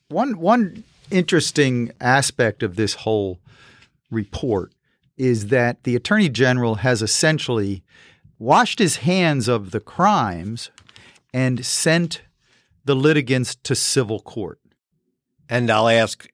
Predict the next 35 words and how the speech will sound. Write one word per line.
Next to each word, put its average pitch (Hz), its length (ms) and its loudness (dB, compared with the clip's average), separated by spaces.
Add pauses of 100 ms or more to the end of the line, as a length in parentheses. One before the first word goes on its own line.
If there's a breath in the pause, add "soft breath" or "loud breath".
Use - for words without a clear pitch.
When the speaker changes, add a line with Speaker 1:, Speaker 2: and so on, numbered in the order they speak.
Speaker 2:
F 156 220 2
J 113 520 -2 (160)
and 127 380 0
our 131 440 2
listeners 95 680 -4 (300)
to 101 140 -2
hold 120 300 0
that 143 280 2
thought 98 340 0 (400)
until 135 280 -2
next 135 340 0
week 110 240 -4
when 113 180 -2
we 120 120 2
resume 113 460 0
part 135 400 0
two 110 440 -2
of 107 220 -2
this 107 200 -4
two-part 156 500 -2
podcast 95 680 -2 (540 soft breath)
on 110 120 -2
the 110 80 0
Attorney 151 420 0
General's 135 480 2
report 104 580 0 (400)
on 95 120 -6
child 123 400 2
sexual 143 400 0
abuse 98 560 -4
in 104 100 -4
the 101 80 2
Archdiocese 98 880 0
of 92 140 -12
Baltimore. 78 640 -8